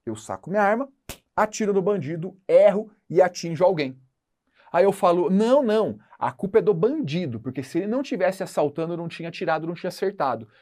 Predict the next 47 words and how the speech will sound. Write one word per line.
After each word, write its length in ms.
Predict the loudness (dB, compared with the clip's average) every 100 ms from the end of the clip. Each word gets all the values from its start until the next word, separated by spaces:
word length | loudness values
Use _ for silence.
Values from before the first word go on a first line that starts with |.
| _
Pô, 200 | 4 4
meu, 260 | 4 -4 -8 _ _ _
isso 180 | -12 -8
não 60 | -2
vai 180 | -2
colar. 380 | 0 0 0 -4 _ _ _ _
Isso 180 | _ -10
não 120 | -8
cola. 340 | -2 -2 -4 -16 _ _ _ _ _ _ _ _ _ _ _ _ _
Outro 240 | -2 2 0
exemplo. 480 | 0 -4 -10 -20 _ _ _ _
Imagina 400 | -4 -2 -2 -2
que 80 | -2
eu 60 | -2
sou 160 | 0
policial 640 | -4 -6 -6 -4 -2 -2 -6 _ _ _ _ _
e 60 | 2
eu 140 | 2
tô 100 | 2
na 100 | -4
viatura 600 | 0 0 0 -4 -4 -4
correndo 500 | -4 -2 -2 0 -2
atrás 320 | -2 -2 -2
de 80 | -4
um 60 | -4
bandido. 420 | -4 -6 -10 -8
Tô 100 | -2
lá, 120 | -2 0 -2 -4 -2 2 8 10 10 10 10 8 8
correndo 220 | 4 2
atrás 220 | 4 2
do 40 | 6
bandido. 420 | 4 4 -2 -6 -18 0
Aí 140 | 6 8
eu 100 | 8
venho 200 | 6 4
e 40 |
chuplaf 600 | 4 2 4 6 6 4
e 60 | 2
bati 240 | 2 2
no 100 | 0
carro 220 | 2 2
de 60 | 4
alguém. 360 | 4 4 -2 -10 _ _
Eu 140 | 4
alego 260 | 8 8 6
assim, 300 | 0 -4 2
ó. 160 | 2